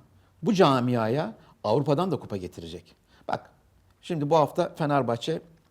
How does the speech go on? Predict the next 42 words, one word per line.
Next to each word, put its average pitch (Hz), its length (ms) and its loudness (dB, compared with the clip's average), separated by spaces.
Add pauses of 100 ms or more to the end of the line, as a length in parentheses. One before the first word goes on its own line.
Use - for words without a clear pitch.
(440)
hafta 147 240 -2
sonu 139 200 -2
maçı 127 260 -4
yok. - 260 -6 (340)
Rahat - 180 -6
bir - 60 -12
şekilde 120 240 -4
Avrupa 120 180 -2
maçlarına 101 320 -8
çıkacak. 123 340 -10 (380)
Galatasaray'da 147 680 2
da 135 100 2
ben 156 140 0
ne 180 100 4
dedim 123 180 -4
sana? 139 300 -6
Çöküş - 360 -8
başlayacak 110 440 -4
demiştim. - 240 -8
Alanya 139 360 2
maçı, 117 260 -2
arkasından 139 400 -2
fikstüre 127 380 0
bak, 165 180 -2 (360)
darmaduman 127 460 6
olacak. 92 360 -6
Ama 202 400 6 (600)
tabii 120 260 -4
bir 147 80 0
de 135 120 4
bunun 156 240 -2 (340)
farklı 143 360 2
bir 156 80 2
yönü 135 220 2
var. 101 120 0
M 123 160 4
H 143 200 6
K 156 120 2
yönü 101 220 2
var. - 220 -18 (220)
Ki 170 240 0
ben 123 200 2